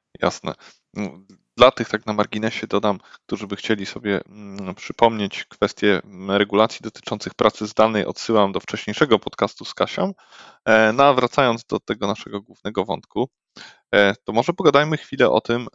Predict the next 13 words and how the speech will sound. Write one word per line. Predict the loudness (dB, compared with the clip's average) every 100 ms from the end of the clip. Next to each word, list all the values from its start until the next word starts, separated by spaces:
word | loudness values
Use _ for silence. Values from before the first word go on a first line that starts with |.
| _
co | -4 -4
to | 0 2 2 0
jest | -4 -4 -4 -4
ta | -2
luka | -2 -8 -8
płacowa. | -8 -6 -8 -6 -8
Czy | -8 -6 -4
mogłabyś | -2 2 0 0 -12
to | -14 _
pojęcie | 0 0 0 -2 -2
wyjaśnić, | -4 2 2 2 -12 -18
jakoś | -16 -10 -10
nam, | -10 -14 -14 -18